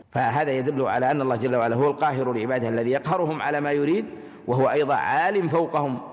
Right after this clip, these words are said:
فوق عرشه بائن من خلقه جل وعلا.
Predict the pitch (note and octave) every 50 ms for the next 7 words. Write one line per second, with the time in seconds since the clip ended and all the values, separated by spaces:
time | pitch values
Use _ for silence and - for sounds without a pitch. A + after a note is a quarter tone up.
0 | - - - - D3+ D3 - A#2 A2 B2 C#3+ C3+ - D3 C3+ C3 B2 C#3+ - -
1 | D3+ C#3 C3 C3 A#2+ - C#3 C3+ A#2+ B2 C3 B2+ C3 A#2 B2 A#2+ A#2 A2+ A2+ G#2
2 | F#2 F#2 F2 -